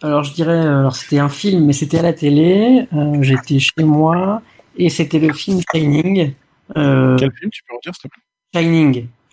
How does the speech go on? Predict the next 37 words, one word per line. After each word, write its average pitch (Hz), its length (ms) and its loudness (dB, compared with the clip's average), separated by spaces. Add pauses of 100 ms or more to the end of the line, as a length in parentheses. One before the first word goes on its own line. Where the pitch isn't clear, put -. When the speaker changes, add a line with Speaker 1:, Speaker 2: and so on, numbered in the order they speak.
(120)
Speaker 1:
Donc 170 120 -8
c'est 156 140 -2
là 160 160 2
où 156 140 2
vraiment, 143 1080 0
euh, 127 40 -2 (400)
j'étais 143 220 -4
vraiment 165 280 0
mal 160 220 0
en 147 60 0
le 139 100 2
regardant. 131 560 -4 (280)
J'étais - 200 -12
tout 175 120 -10
seul 160 180 -4
chez 147 180 -4
moi. 139 320 0 (680)
Et, 147 260 2
euh, 127 160 2
je 143 180 -2
pense 180 680 -4 (100)
que 160 320 0
c'est 143 300 -4
probablement 156 420 2
un 156 60 0
des 139 140 2
films 143 800 2
qui 135 140 0
m'a 131 140 4
fait 143 180 -4
le 135 120 2
plus, 151 520 -4
euh, 120 280 2 (440)
le 127 160 2
plus 165 280 -2
peur. 151 680 -2 (340)
Euh, 143 140 -4